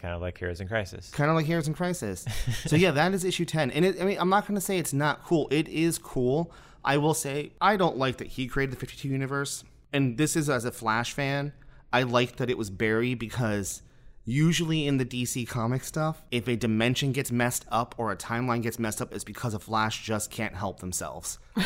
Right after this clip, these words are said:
Speaker 1: Yeah.
Speaker 2: It's because a Flash did it. Because a Flash messed something up. And
Speaker 1: Mm-hmm.
Speaker 2: because a Flash didn't know when to just stop. So I don't like that this is now,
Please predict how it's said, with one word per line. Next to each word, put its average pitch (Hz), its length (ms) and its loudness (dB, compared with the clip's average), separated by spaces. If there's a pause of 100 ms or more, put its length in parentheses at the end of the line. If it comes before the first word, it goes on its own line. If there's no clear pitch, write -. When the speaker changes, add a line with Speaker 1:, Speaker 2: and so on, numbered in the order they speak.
(140)
Speaker 1:
Yeah. 110 240 4
Speaker 2:
It's 135 100 2
because 156 300 6
a 131 80 6
Flash 127 600 4
did 117 220 -2
it. - 140 -6 (420)
Because 127 280 2
a 113 40 2
Flash 151 640 4
messed 127 380 4
something 117 480 2
up. 87 300 0 (220)
And 120 80 -6
Speaker 1:
Mm-hmm. 120 100 2
Speaker 2:
because 117 160 0
a 110 80 -2
Flash 143 420 2
didn't 135 280 2
know 127 120 4
when 127 160 2
to 110 100 -2
just 101 480 0
stop. - 540 -2 (440)
So - 140 2
I 139 60 8
don't 147 180 6
like 139 140 2
that 131 140 -10
this 123 160 0
is 117 100 -2
now, 113 320 4